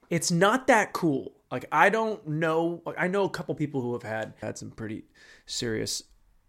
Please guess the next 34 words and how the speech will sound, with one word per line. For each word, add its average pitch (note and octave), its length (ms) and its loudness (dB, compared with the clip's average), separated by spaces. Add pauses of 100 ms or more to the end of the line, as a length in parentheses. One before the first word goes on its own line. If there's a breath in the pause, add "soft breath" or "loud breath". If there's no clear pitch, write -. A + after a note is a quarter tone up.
substance D#3+ 640 0
abuse F#2 260 -4
problems, - 520 -4
and D3 400 -2
it's D#3+ 240 -2
not G3+ 520 2
really D#3 440 4
the C#3 120 -2
coolest C3+ 640 -4
thing. A#2+ 220 -6 (260 loud breath)
I D3+ 120 0
read D#3+ 260 0
Josh C3 320 0
Hamilton's C3+ 500 -6
book. D#3+ 180 -6
Do E3 60 -10
you E3+ 40 -8
remember F3 180 -6
Josh D#3+ 220 -2
Hamilton? D#3+ 400 -4
He C#3 160 -8
was B2 180 -6
an C3 80 -8
outfielder B2+ 360 -2
for B2+ 120 -8
the A#2 120 -2
Rangers. B2 480 -2
He D3+ 80 0
was C#3+ 120 2
the C3+ 60 0
guy C3 220 4
who C3+ 80 2
was C3 120 0
famous. C#3 480 0